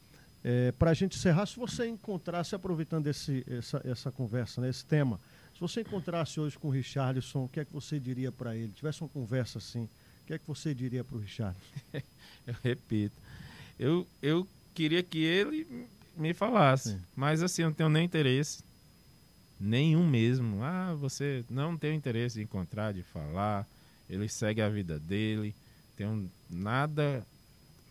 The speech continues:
Speaker 2: com ele. A nossa questão realmente hoje é, é judi-, justiça, né?
Speaker 1: Uhum.
Speaker 2: Justiça, e aí é o grupo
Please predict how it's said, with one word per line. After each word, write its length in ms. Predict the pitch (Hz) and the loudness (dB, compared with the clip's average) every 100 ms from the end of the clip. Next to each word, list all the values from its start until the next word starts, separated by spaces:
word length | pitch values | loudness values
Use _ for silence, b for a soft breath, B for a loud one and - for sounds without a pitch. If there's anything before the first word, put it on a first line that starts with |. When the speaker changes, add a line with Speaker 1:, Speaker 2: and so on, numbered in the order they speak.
| - | -10
Speaker 2:
com 180 | 117 101 | -4 0
ele. 320 | 107 113 117 | 0 0 0
A 140 | 113 123 | -2 -2
nossa 300 | 135 180 - | 0 -2 -2
questão 400 | 160 147 156 151 | -4 -2 0 0
realmente 560 | 143 175 147 156 - | 0 0 0 0 0
hoje 260 | 135 143 147 | 0 2 0
é, 280 | 147 143 139 - | -2 -2 -6 -8
é 360 | 113 127 135 - - 117 | -4 -4 -4 -8 -14 -8
judi-, 460 | 117 135 123 82 107 | -4 -2 0 -2 -2
justiça, 640 | 131 - - 95 85 - | -2 -4 -6 -6 -6 -8
né? 120 | 90 120 | -8 -8
Speaker 1:
Uhum. 240 | B 104 B B - - | B -18 B B -14 -4
Speaker 2:
Justiça, 600 | 113 - 127 143 143 139 | -4 0 0 0 -2 -4
e 340 | 90 113 117 | -4 -2 0
aí 300 | 117 120 131 | 2 2 2
é 120 | 143 | 2
o 280 | 139 127 113 | 2 0 0
grupo 520 | 113 120 120 117 113 | 0 0 0 -2 -4